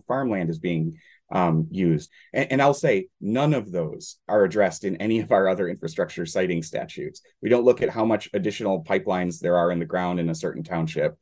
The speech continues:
or how many high voltage electric lines tra-, transverse the, the township. So, and we certainly don't have the developers of those projects pay for local units of government to intervene in our cases. So I think this is trying to get that balance between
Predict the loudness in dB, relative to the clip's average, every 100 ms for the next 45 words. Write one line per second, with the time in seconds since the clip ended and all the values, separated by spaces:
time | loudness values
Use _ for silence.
0 | _ _ 4 6 6 4 0 0 0 0
1 | 0 0 -2 -6 -2 -2 0 -4 -2 0
2 | -2 -2 -4 -4 -6 -4 -4 -2 -4 0
3 | 0 0 0 -4 -2 -2 -2 -2 -4 _
4 | -20 -12 4 6 6 6 6 6 4 6
5 | 4 4 4 2 2 2 2 4 6 6
6 | 2 -2 -4 -2 -4 0 2 2 -2 0
7 | 0 2 0 0 2 0 0 -2 2 4
8 | 4 2 0 -2 -2 0 0 -2 -4 -4
9 | -4 -6 -2 4 4 2 -4 -20 _ _
10 | -4 2 4 6 4 2 -2 0 0 -2
11 | -2 2 2 2 0 0 -2 -4 -8 -4
12 | -2 0